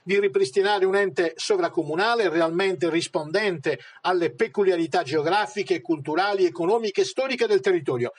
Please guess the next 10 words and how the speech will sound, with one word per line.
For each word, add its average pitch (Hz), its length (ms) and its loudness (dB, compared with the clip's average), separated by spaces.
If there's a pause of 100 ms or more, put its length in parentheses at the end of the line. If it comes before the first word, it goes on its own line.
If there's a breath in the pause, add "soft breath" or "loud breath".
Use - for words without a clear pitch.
(300 loud breath)
Oggi, 170 340 0
con 156 140 -4
l'avvio 156 260 0
della 165 200 2
discussione 190 600 -2
per 175 140 0
il 160 100 0
ripristino 175 540 0
dell'ente 190 340 0
intermedio, 233 540 0